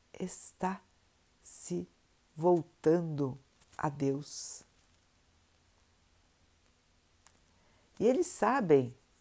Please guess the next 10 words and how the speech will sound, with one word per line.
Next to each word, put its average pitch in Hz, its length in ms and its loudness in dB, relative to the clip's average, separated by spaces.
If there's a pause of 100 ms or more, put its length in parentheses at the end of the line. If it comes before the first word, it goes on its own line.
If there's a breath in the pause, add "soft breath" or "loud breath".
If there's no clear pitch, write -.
(540)
pela 135 200 4
voz 120 300 2
da 123 140 0
sua 233 320 6
consciência, 143 960 0 (460 soft breath)
que 190 100 -4
deveriam 190 560 6
fazer 196 440 2
o 202 40 2
mesmo. 156 560 -2